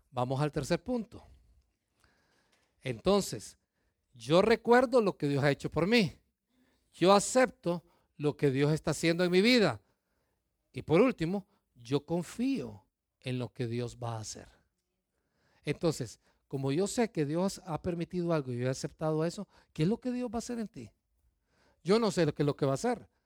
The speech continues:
pero si yo confío en la palabra de Dios, ayúdenme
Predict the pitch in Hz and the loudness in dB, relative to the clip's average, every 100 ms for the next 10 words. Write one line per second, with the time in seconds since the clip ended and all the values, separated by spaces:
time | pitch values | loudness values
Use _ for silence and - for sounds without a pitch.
0 | _ _ 151 143 156 - - 139 165 - | _ _ 0 0 -2 -8 -6 -2 -2 0
1 | 247 214 240 214 151 135 - 139 185 202 | -4 -4 -2 0 0 -2 -2 0 2 2
2 | 175 151 175 180 _ _ _ _ _ - | 2 2 0 -2 _ _ _ _ _ -2
3 | 160 214 262 262 254 254 240 | 0 2 0 0 2 2 0